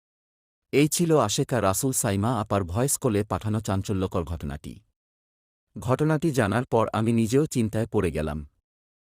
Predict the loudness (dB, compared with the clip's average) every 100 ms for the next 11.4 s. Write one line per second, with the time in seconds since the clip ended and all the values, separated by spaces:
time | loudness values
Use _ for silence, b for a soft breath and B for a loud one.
0 | _ _ -4 2 4 4 2 2 2 2
1 | 0 0 0 0 0 0 -2 -2 -4 -2
2 | -2 0 0 0 0 -2 -6 -6 -4 -4
3 | -6 -6 -4 -2 -2 -2 -2 -2 -4 -4
4 | -6 -8 -8 -10 -14 _ _ -2 -2 -2
5 | 0 0 2 2 0 0 0 2 0 0
6 | -2 -2 -2 -4 -6 -4 -4 -2 0 0
7 | -2 0 0 0 -4 -4 -8 -6 -10 _
8 | -6 0 2 2 -2 -2 -4 -4 -4 -4
9 | -6 -6 -8 -8 -12 _ _ _ -2 0
10 | 0 0 0 -2 -2 -2 0 0 -2 -4
11 | -4 -8 -10